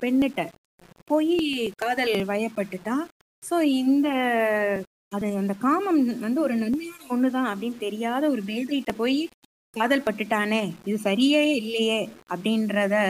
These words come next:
சொல்ற மாதிரியான ஒரு பாட்டு. "நோதக்கன்றே காமம் யாவரும் என்று என உணரார் மட்டும் சென்றே நிற்கும் பெருந்தே தமைத்தே"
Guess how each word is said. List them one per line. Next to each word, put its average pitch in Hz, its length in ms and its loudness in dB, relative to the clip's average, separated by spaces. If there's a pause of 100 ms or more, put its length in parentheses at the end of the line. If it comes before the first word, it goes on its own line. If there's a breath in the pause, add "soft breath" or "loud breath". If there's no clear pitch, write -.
(240)
சொல்ற 196 240 -2
மாதிரியான 196 420 -2
ஒரு 180 140 -4
பாட்டு. 170 400 -4 (840)
"நோதக்கன்றே 254 800 4 (600)
காமம் 208 480 -2 (220)
யாவரும் 214 540 -2
என்று 262 440 0 (320)
என 214 240 0
உணரார் 254 560 2
மட்டும் 208 600 -2 (680)
சென்றே 339 440 4
நிற்கும் 262 480 -2 (400)
பெருந்தே 226 680 -2 (480)
தமைத்தே" 196 580 -2